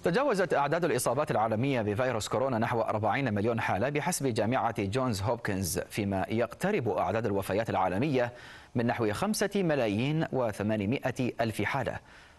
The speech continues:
هذا وما زالت تحتل الولايات المتحدة الأمريكية المرتبة الأولى عالمياً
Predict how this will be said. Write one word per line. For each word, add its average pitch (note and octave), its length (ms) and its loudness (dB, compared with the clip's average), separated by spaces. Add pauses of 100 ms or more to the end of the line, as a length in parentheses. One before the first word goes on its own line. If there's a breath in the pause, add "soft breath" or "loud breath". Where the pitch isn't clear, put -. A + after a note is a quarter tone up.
هذا G2+ 200 0
وما G2+ 200 0
زالت B2+ 420 -2
تحتل A2 320 -2
الولايات G2+ 380 0
المتحدة G#2+ 440 0
الأمريكية A#2+ 600 0
المرتبة G#2 680 -2
الأولى A2 400 0
عالمياً G#2+ 720 0